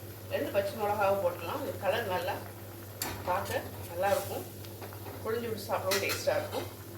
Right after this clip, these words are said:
பாருங்க, நல்லா குக் ஆயிடுச்சு. நல்ல முருங்கைக்காய் வாசம் வரும் சூப்பரா.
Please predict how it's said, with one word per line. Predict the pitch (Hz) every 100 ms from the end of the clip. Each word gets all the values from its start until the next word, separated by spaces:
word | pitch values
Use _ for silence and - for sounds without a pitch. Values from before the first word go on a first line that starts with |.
| - - - - - - - - - 202
பாருங்க, | 208 202 185 226 427 - - 190
நல்லா | 196 294 494 - - - - - -
குக் | - - 254
ஆயிடுச்சு. | 240 208 - 233
நல்ல | 233 302 262
முருங்கைக்காய் | 226 262 277 240 214
வாசம் | 202 240 202
வரும் | 190 196 196
சூப்பரா. | - 196 208